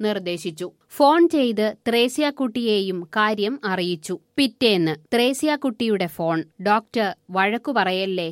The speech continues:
കാര്യം പറയൂ. ഇന്നലെ ഞാനും ജോക്കുട്ടനും വല്യപ്പച്ചനും പ്രത്യേകം പ്രത്യേകമാണ്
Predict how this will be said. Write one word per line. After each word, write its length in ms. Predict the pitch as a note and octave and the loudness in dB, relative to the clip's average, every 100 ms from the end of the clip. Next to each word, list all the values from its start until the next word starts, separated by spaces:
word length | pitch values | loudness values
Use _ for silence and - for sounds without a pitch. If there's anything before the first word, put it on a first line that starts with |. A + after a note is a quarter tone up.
| - _ | -10 _
കാര്യം 440 | A3+ B3 C4 C#4 | 2 2 2 -2
പറയൂ. 360 | A3 F#3+ F#3+ F#3 F#3 C4 | -2 -2 -2 -4 -6 -2
ഇന്നലെ 540 | C#4 D4 D4+ C#4+ B3+ B3 | 0 2 0 -2 -4 -6
ഞാനും 580 | A3+ A#3 B3+ D4 C#4 | -2 0 0 -2 -2
ജോക്കുട്ടനും 760 | G#3 A3+ B3 C4 - A#3 A3 F3+ _ | 0 0 0 -4 -4 -2 -2 -4 _
വല്യപ്പച്ചനും 920 | G3+ G#3+ A#3 B3+ A#3+ - G#3 F#3 D#3+ | -2 0 0 -2 -2 -2 -2 -4 -6
പ്രത്യേകം 600 | - G#3+ - C4 B3+ C4+ | -6 -6 -2 -4 -2 -4
പ്രത്യേകമാണ് 760 | A#3+ A3+ B3 A3+ A3 E3 D#3+ | -4 -4 -4 -2 -2 -2 -2